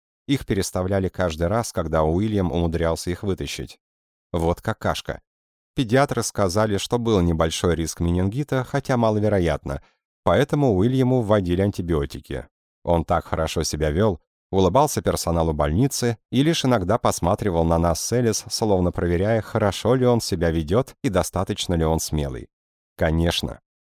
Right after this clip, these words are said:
Если раньше мы наивно думали, что моя работа в сфере здравоохранения поможет нам в случае болезни нашего ребёнка,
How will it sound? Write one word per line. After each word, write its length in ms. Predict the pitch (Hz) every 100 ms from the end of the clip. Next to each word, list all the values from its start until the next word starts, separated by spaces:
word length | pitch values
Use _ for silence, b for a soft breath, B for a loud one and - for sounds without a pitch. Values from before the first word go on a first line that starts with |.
| _ _ _
Если 400 | 76 80 80 85
раньше 380 | 87 90 82 -
мы 120 | 85
наивно 400 | 87 87 87 82
думали, 460 | 80 92 82 73 69
что 200 | - 95
моя 240 | 101 110
работа 380 | 104 90 98 90
в 40 |
сфере 320 | - - 92 82
здравоохранения 960 | 78 87 85 - 85 85 101 95 78
поможет 600 | - 113 117 117 82 78
нам 180 | 85 82
в 40 |
случае 420 | - 101 104 - 82
болезни 420 | 80 92 85 82
нашего 380 | 90 92 - 78
ребёнка, 580 | 80 98 113 82 67